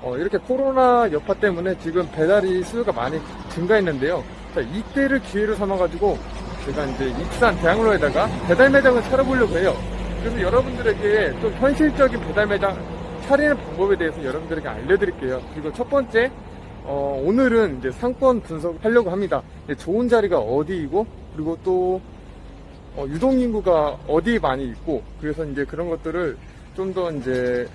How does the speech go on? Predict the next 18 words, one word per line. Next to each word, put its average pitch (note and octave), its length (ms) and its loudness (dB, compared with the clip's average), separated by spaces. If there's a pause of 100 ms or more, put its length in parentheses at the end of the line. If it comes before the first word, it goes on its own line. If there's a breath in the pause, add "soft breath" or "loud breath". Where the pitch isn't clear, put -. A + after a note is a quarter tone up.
현실적으로 G3+ 720 0
여러분들에게 D#3+ 480 0
알려주고자 D3 920 0
제가 C#3+ 140 -2
이렇게 D#3 240 -4
영상을 C#3+ 440 -4
촬영하게 G#3 840 -4
되었습니다. C#3+ 480 -6 (880)
한번 C4+ 220 6 (120)
오늘 G3+ 480 4
어떻게 A#3+ 680 4
제가 E3+ 240 0
이제 C#3+ 180 -4
자리를 E3 520 0
알아보고 D3 720 0
최대한 C4 380 2
이제 F3+ 80 0
걸리금이 G#3 800 -2